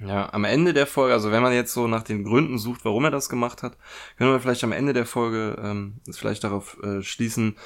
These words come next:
dass das ein Experiment ist eigentlich ursprünglich. Warum er sich in diesen Klon gemacht hat, ist, war halt mal irgendwie ein Experiment und bei der Gelegenheit konnte er dann gleich auch noch Vampire jagen mit seinen Enkelkindern.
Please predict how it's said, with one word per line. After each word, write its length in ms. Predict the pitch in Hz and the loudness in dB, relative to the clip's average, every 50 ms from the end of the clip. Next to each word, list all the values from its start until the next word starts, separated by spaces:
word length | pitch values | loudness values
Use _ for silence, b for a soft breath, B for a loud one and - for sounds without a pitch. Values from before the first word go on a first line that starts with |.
| B B B | B B B
dass 160 | - 101 - - | -12 -8 -6 -4
das 120 | 104 - | 0 0
ein 60 | 113 | 0
Experiment 600 | 107 104 - - - 120 110 110 110 117 135 139 123 | 0 0 0 2 4 6 6 8 8 6 6 4 0
ist 200 | 104 95 - - | -2 -4 -6 -8
eigentlich 460 | - 87 - 85 - 87 - - - | -10 -10 -10 -12 -12 -14 -16 -14 -8
ursprünglich. 560 | 113 104 101 - - 104 101 95 95 90 98 | -6 -6 -6 -6 -4 -4 -4 -4 -4 -2 -2
Warum 240 | 107 101 110 123 135 | 0 4 4 4 4
er 220 | 123 113 117 113 | 4 4 4 4
sich 300 | 98 104 104 98 - - | 4 2 -2 -2 -2 -4
in 100 | - 107 104 | -4 -2 -2
diesen 460 | 101 95 104 101 98 95 95 92 - | -2 0 0 -2 -2 -2 -4 -6 -6
Klon 460 | - 113 107 104 104 104 101 101 B B B B B B B B B B | -2 0 2 2 2 0 -2 -4 B B B B B B B B B B
gemacht 380 | 107 104 104 104 107 - - | 2 2 4 2 2 0 0
hat, 140 | 117 110 104 | 0 2 2
ist, 320 | 110 107 104 - - - 107 | 2 -2 -2 -4 -6 -2 0
war 460 | 107 107 104 104 101 101 104 101 101 | 2 2 2 2 2 0 -2 -2 0
halt 200 | 104 104 101 104 | 0 0 0 0
mal 300 | 104 104 104 101 98 95 | 0 0 0 0 0 0
irgendwie 240 | - 107 101 101 104 | -2 0 0 0 0
ein 80 | 104 | 0
Experiment 720 | 101 101 - - - 104 101 101 101 104 113 135 156 180 - | 0 -4 -4 -2 -2 0 2 2 4 4 4 4 2 2 0
und 260 | - 143 139 135 127 | -2 -2 -2 -2 0
bei 140 | 117 120 113 | 0 0 2
der 280 | 110 113 113 113 110 101 | 2 2 2 2 0 0
Gelegenheit 440 | 107 107 107 104 104 104 107 104 | 0 0 0 0 0 -2 -2 -4
konnte 240 | - 110 107 101 101 | -2 -2 -2 0 0
er 80 | 98 98 | 0 0
dann 220 | 101 98 98 95 | 0 0 -2 -2
gleich 200 | 95 95 98 95 95 | -2 -2 -2 -2 -2
auch 80 | 95 | -4
noch 140 | 92 95 90 | -6 -6 -6
Vampire 340 | 92 90 - 104 98 95 95 | -8 -10 -8 -8 -6 -6 -6
jagen 320 | 90 87 87 90 92 90 87 | -6 -8 -8 -10 -10 -12 -14
mit 100 | - - | -14 -14
seinen 240 | - 85 - 104 - | -12 -12 -12 -10 -8
Enkelkindern. 540 | 104 95 - - 87 - 95 92 98 104 | -8 -8 -8 -8 -10 -10 -10 -10 -10 -12